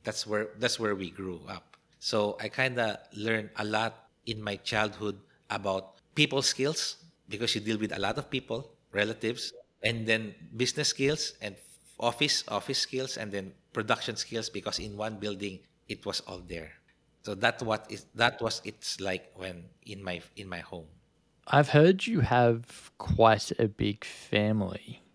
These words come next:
Speaker 2: Is family still something that is really important to you?
Speaker 1: Family is the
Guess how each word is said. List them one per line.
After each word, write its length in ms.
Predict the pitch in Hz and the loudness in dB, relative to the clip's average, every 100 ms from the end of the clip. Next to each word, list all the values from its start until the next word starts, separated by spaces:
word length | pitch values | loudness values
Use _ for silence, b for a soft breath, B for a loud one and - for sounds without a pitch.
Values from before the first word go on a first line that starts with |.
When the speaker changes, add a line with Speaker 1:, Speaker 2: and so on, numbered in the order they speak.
| _ - | _ 2
Speaker 2:
Is 680 | 127 131 123 110 - - - _ - | 6 6 4 0 -6 -8 -14 _ -8
family 540 | - 131 156 165 156 | 2 6 6 6 6
still 320 | 123 - 131 | 4 4 4
something 480 | 113 - 113 117 117 | 4 4 4 4 4
that 160 | 110 107 | 4 4
is 180 | 104 110 | 2 -2
really 480 | 104 110 107 110 | 0 2 4 2
important 540 | 110 107 110 113 131 131 | 2 0 2 2 2 0
to 120 | 156 | 0
you? 240 | 202 247 - _ _ _ _ | 2 0 -2 _ _ _ _
Speaker 1:
Family 380 | - 165 202 233 | -2 2 4 2
is 100 | 196 | 2
the 260 | 151 127 | 4 2